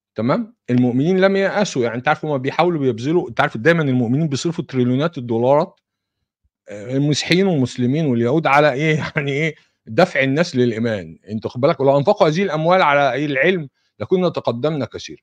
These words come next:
هما بيقولوا إيه بقى؟ تحولت حجة الصنع اللي إحنا اتكلمنا عليها دي، نعيدها تاني كده. لسه أول مرة أستخدم موضوع البانرز ده. البانرز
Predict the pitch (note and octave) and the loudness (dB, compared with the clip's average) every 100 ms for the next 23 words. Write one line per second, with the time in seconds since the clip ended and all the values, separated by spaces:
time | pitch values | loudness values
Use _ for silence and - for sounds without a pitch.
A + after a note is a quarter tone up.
0 | _ E3+ G#3 F#3+ G#3 A3+ F3+ D#3 C3+ - | _ -2 0 0 0 2 4 2 -2 0
1 | D3 F3+ F#3+ - F#3+ D#3 - - F3+ F3 | 2 2 0 -2 -4 -6 -10 -6 -4 -2
2 | C#3 E3 E3 - C3+ E3+ E3 C#3 E3+ D#3+ | -4 -6 -8 -4 -4 -2 -4 -2 -2 -2
3 | G3 A3+ _ _ _ _ - A2 D3+ C3+ | -6 -12 _ _ _ _ -14 -6 -6 -6
4 | B2 C#3+ E3 E3 E3+ G#3+ - _ _ _ | -4 -4 -4 -4 -4 -4 -8 _ _ _
5 | _ _ _ E3+ - B2 C#3+ C#3+ C#3 - | _ _ _ -16 -8 -6 -2 -2 -4 -8
6 | C3+ B2+ A#2 B2+ B2+ C3 C#3+ C#3 C3 C3 | -8 -4 -4 -2 -2 0 0 -2 -6 -10
7 | F3+ - _ _ _ _ _ _ _ _ | -10 -10 _ _ _ _ _ _ _ _
8 | _ - G#2+ C3 D3+ F3 G#3 | _ -10 -2 0 0 -4 -8